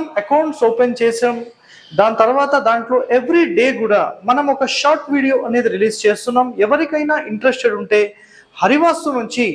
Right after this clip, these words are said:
original వాస్తు రూల్స్ని మీరు తెలుసుకోవాలని అనుకుంటే కనుక hundred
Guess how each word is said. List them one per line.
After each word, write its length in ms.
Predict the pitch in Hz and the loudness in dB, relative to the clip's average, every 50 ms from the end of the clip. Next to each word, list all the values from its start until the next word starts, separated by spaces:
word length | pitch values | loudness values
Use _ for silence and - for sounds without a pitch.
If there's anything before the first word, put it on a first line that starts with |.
| 131 - _ _ _ _ _ _ _ _ 143 143 180 240 | -6 -12 _ _ _ _ _ _ _ _ 0 2 2 4
original 480 | 269 285 247 339 339 339 359 349 311 247 247 | 4 2 2 2 2 4 2 2 2 2 0
వాస్తు 340 | 269 262 262 - - 285 240 247 | 0 0 -2 -2 -2 0 2 2
రూల్స్ని 460 | 254 254 247 254 - - 247 247 208 - - - | 2 2 0 -2 -2 0 0 0 0 -2 -2 -2
మీరు 160 | 202 208 - - - 190 | 0 0 0 0 0 0
తెలుసుకోవాలని 680 | 202 208 - - - - 262 254 262 254 247 220 - - | 0 0 -6 -8 0 2 4 4 4 2 0 -2 -4 -6
అనుకుంటే 420 | 196 196 226 - 294 294 277 262 233 175 175 | -8 -10 -4 -2 -2 -2 0 0 0 0 -2
కనుక 260 | 160 156 160 - - 165 151 - - - | -4 -6 -6 -2 0 0 0 0 -2 -8
hundred 320 | 165 175 202 254 262 254 | -8 -2 0 0 0 0